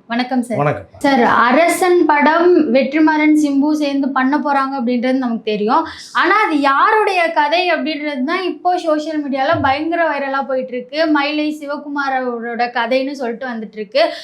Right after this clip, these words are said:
Speaker 1: அதுக்கு முன்னாடி வெற்றிமாறன் வந்து அவரை நேர்ல சந்தித்து கதைக்கு சொன்னதாகவும் அவர் கதையை எடுக்க போறதாகவும் சொல்லிட்டு நிறைய விஷயங்கள் வந்துட்டு இருக்கு.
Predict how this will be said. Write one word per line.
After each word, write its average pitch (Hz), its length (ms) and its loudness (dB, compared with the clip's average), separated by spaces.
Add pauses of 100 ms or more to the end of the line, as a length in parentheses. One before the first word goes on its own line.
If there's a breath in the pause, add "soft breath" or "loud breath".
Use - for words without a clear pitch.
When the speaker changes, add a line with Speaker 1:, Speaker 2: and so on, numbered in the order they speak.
(140 loud breath)
Speaker 1:
அதுக்கு 330 340 0
முன்னாடி 381 300 -2
வெற்றிமாறன் 339 680 0
வந்து 302 200 4
அவரை 311 260 0
நேர்ல 302 320 -2
சந்தித்து 294 520 -8
கதைக்கு 285 580 -4
சொன்னதாகவும் 269 760 -6
அவர் 262 180 -4
கதையை 277 320 -4
எடுக்க 269 220 -4
போறதாகவும் 269 540 -8
சொல்லிட்டு 294 260 -14
நிறைய 285 300 -4
விஷயங்கள் 311 360 -4
வந்துட்டு 262 300 -4
இருக்கு. 254 420 -2